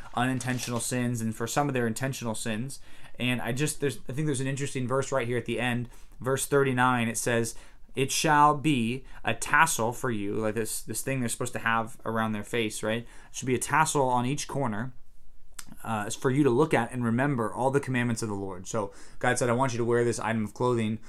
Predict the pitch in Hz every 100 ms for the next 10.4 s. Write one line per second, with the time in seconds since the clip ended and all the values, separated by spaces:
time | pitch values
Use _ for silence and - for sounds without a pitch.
0 | - - - 135 135 110 110 123 110 107
1 | 110 127 123 110 101 - 107 98 85 -
2 | - - - - - 104 104 131 120 117
3 | - - - 131 139 139 131 160 180 175
4 | 156 147 147 143 143 113 110 - 156 160
5 | 147 127 156 143 90 - - - - 123
6 | 147 196 180 151 - 151 151 170 180 143
7 | 147 - 143 135 147 147 139 143 139 -
8 | 143 127 - - - 139 147 123 143 143
9 | - 127 127 - 113 123 104 - - -
10 | - - 107